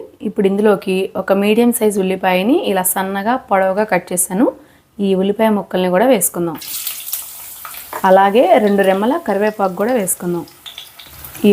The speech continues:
ఉల్లిపాయల్ని లేత బంగారు వర్ణం వచ్చేంత వరకు ఫ్రై చేసుకుందాం. ఈ ఉల్లిపాయలు ఫ్రై అయ్యేలోపు దీనిలోకి మసాలా ప్రిపేర్ చేసుకుందాం.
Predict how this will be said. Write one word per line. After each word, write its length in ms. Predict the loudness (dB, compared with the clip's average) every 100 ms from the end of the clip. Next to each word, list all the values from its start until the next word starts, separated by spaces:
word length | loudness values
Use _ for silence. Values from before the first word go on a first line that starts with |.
| 6
ఉల్లిపాయల్ని 800 | 4 2 4 4 2 0 0 0 -2 -8 -20 0 4
లేత 340 | 6 4 0 0 0
బంగారు 360 | 2 4 4 4
వర్ణం 240 | 2 0 -2
వచ్చేంత 400 | -4 -4 -2 2 2
వరకు 200 | 2 -2 2
ఫ్రై 160 | 2 2
చేసుకుందాం. 460 | 0 -2 -6 -8 -8 -14 -20 -20 -4 0
ఈ 20 | 0
ఉల్లిపాయలు 440 | 2 2 4 4 4
ఫ్రై 160 | 2 4 6
అయ్యేలోపు 480 | 6 6 4 2 2 0 -8 -2 2
దీనిలోకి 440 | 2 2 2 2 2 2
మసాలా 400 | 0 2 2 2 0
ప్రిపేర్ 260 | 0 0 2
చేసుకుందాం. 440 | -2 -2 -2 -2